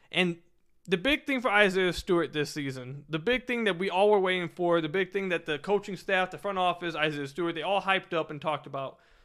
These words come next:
was his outside shooting. This season, he played exclusively at the four. Um, he usually played with another big in the starting lineup, um, or even when he came off the bench, he was usually playing with another big. And the whole point of his season this year was to find out,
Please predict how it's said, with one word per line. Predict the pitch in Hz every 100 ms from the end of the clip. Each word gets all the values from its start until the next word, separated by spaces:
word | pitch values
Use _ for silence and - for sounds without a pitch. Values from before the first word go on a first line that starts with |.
| _ -
was | 196 190
his |
outside | 185 180 - 170 151
shooting. | 175 139 139
This | 208 202
season, | 214 208 202 190 - _
he | 208
played | 190 214 208 208 208
exclusively | 175 - 240 240 208 180 196 -
at | 170 170 170
the |
four. | - 165 143 113 110 - - 135
Um, | 139
he | 151
usually | 170 185 175
played | 170 - 185
with | 175 165
another | 151 185 170
big | 147 185 202 190
in | 170 196
the | 185
starting | - 190 180 175
lineup, | 180 180 180 180 - _ _
um, | 147 156 135
or | 175
even | 202 190
when | 185 185
he |
came | 185 190
off | 175 170
the |
bench, | 156 165
he | 160
was | 156 151
usually | 160 156
playing | 151 165 156 -
with | 156 151
another | 151 147
big. | 147 156 151 147 _ _ _ _ _
And | 165 170
the |
whole | 185 262
point | - 233
of | 208
his | 214 208
season | 214 180 170
this | 156 -
year | 156 151 143 _ _ -
was | 156
to | 160
find | - 190 190
out, | 180 175 -